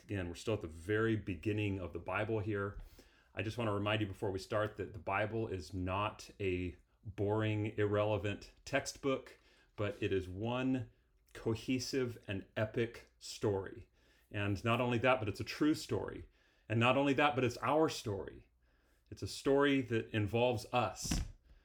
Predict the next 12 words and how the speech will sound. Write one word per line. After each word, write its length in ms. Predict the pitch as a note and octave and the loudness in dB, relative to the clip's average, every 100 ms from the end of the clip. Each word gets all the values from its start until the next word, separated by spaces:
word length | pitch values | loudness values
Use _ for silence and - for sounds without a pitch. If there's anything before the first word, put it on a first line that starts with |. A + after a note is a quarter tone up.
| _ _ _ | _ _ _
Um, 220 | - F#2 G2 | -8 -6 -4
in 60 | |
fact, 240 | G#2 A2 G#2 | 0 0 0
the 40 | |
primary 420 | - B2 B2 A2 | -2 0 2 0
characters 600 | G#2 C3 C3+ - G#2 F2+ | 2 2 2 2 -4 -4
of 100 | G2 | -4
the 80 | F#2+ | -6
story 400 | - G#2 F#2+ F#2+ | -6 -4 -2 0
are 140 | F#2+ | -2
God 540 | F#2 G2+ G#2 F#2+ F2 - - | -4 -2 0 0 -2 -10 -8
and 400 | F#2 F2+ F2 | -6 -4 -6